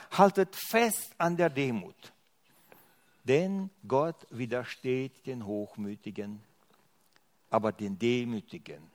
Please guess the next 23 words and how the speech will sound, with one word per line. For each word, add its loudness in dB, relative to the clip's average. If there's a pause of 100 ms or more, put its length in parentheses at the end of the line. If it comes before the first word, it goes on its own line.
(120)
gibt -10
er 0
Gnade.“ -6 (1600)
Hiob 6
zweiundzwanzig, 6
Vers 0
neunundzwanzig: 0 (520)
„Denn 10
er 10
erniedrigt 6
die 4
Hochmütigen, -2 (1040)
wer 8
aber 10
in 2
seinen 4
Augen, 4 (280)
wer 6
aber 8
seine 2
Augen 4
niederschlägt, -2 (340)
dem 0